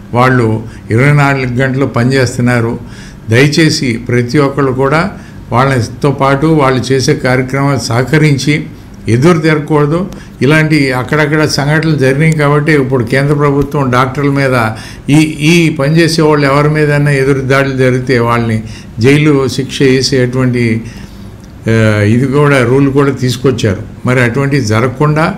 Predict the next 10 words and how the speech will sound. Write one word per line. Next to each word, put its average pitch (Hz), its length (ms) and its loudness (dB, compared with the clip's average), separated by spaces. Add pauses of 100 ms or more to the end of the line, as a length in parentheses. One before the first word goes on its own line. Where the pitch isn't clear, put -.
(320)
వాళ్ళని 120 280 2
అభినా-, 147 560 2
అభిమానించాల్సింది 151 1000 0
పోయి 127 600 2 (960)
ఇటువంటి 170 340 2
చర్యలు 151 440 2
చేయటం 143 440 0
అనేది 143 400 0 (100)
చాలా 131 200 2
బాధాకరం. 120 800 0